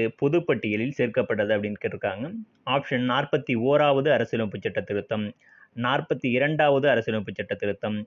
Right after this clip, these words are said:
நாற்பத்தி மூன்றாவது அரசியலமைப்பு சட்ட திருத்தம், நாற்பத்தி நான்காவது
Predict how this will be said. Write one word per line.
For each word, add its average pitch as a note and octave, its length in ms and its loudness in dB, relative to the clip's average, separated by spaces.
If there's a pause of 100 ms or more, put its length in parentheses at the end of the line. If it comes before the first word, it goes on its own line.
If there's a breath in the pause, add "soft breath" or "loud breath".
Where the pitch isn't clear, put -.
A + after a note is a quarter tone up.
(240)
நாற்பத்தி C3 480 -2
மூன்றாவது C3+ 680 2
அரசியலமைப்பு A2 440 0
சட்ட G#2 200 -6
திருத்தம், G#2+ 460 -4 (460 soft breath)
நாற்பத்தி C3+ 500 0
நான்காவது C3 680 2